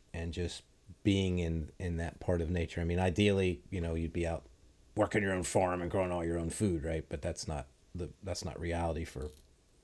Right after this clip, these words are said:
hardly anybody. But just grow something, right? Like,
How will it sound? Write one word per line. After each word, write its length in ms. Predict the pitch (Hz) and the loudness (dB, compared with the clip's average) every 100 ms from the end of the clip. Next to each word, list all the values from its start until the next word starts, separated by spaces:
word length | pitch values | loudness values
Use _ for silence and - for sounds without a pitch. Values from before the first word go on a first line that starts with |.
| _ - | _ -8
hardly 280 | - 82 80 | -2 -2 0
anybody. 460 | 87 87 69 76 80 - - - - - | 0 0 -2 -6 -8 -12 -16 -14 -16 -2
But 100 | - | 4
just 260 | - 175 - | 6 4 6
grow 200 | 139 123 | 8 8
something, 360 | - 85 78 - _ _ _ - | 4 -4 -6 -12 _ _ _ -4
right? 320 | 92 98 101 - - | 2 2 2 -4 -8
Like, 300 | 98 92 - | -2 -2 -2